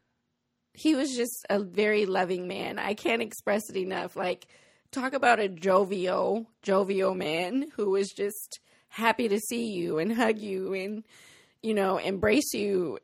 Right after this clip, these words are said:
and hear you out and encourage you and lift you up and be on your team. I'm just so grateful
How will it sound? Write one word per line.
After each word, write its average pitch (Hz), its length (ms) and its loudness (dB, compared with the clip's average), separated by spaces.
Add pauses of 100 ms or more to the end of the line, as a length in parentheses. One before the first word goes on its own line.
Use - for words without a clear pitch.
and 175 420 0
hear 233 260 -2
you 214 240 -2
out 190 500 4
and 185 500 -2 (300)
encourage 220 600 2
you 185 260 0
and 185 240 -4
lift 240 260 0
you 220 160 -2
up 202 260 0
and 185 240 -4
be 214 420 -6
on 202 200 2
your 196 180 2
team. 220 600 0 (1160)
I'm 196 220 0
just - 460 -2 (160)
so 214 260 4
grateful 220 720 -2